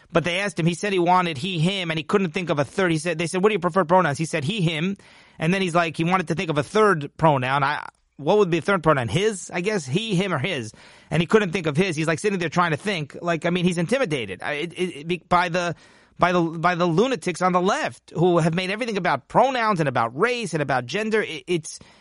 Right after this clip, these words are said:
it's mind-boggling. So they didn't like the chuckle. It was like he,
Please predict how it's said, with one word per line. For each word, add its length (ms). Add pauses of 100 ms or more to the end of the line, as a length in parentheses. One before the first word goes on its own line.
(140)
it's 140
mind-boggling. 880 (380)
So 520 (100)
they 240
didn't 360
like 220
the 80
chuckle. 640
It 60
was 160
like 160
he, 180